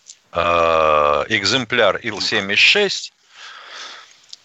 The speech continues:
Вега должна была, концерн Вега, делать под него радиоаппаратуру, и через целых три года он взлетел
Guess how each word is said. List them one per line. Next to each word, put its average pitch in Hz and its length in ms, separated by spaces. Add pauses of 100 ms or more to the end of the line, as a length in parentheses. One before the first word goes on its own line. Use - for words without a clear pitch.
(560)
Вега 107 680
должна 107 460
была, 95 260
концерн 123 520
Вега, 110 320
делать 101 420
под 98 160
него 107 300
радиоаппаратуру, 120 1120 (360)
и 120 140
через 131 400
целых 156 720
три 147 360
года 120 580 (100)
он 104 300
взлетел 85 880